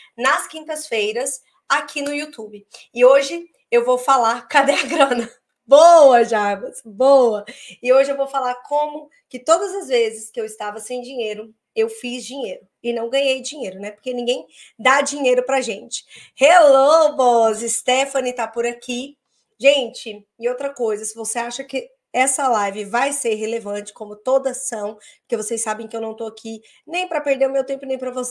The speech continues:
fazer você perder o seu tempo, eu honro o seu tempo. Então, compartilhe essa live com alguma amiga sua que tá precisando fazer o dinheiro destravar a mente dela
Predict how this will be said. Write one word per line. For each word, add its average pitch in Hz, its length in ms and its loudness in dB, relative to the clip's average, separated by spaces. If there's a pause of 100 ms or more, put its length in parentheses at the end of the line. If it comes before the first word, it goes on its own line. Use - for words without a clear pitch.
(160)
fazer 240 320 2
você 262 480 0
perder 214 280 -4
o 208 60 -8
seu 247 200 -6
tempo, 220 320 -6
eu 226 180 -4
honro 254 360 -4
o 208 60 -10
seu 254 240 -4
tempo. 220 400 -8 (400)
Então, 254 420 0
compartilhe 247 840 -6 (220)
essa 254 300 0
live 214 400 -4
com 233 180 -10
alguma 226 300 -6
amiga 233 340 -6
sua 226 340 -6
que 320 140 -12
tá 226 240 -10
precisando 214 720 -8 (240)
fazer 240 260 2
o 247 60 2
dinheiro 240 320 -4
destravar 254 640 0
a - 20 -4
mente 240 480 -8
dela 208 320 -6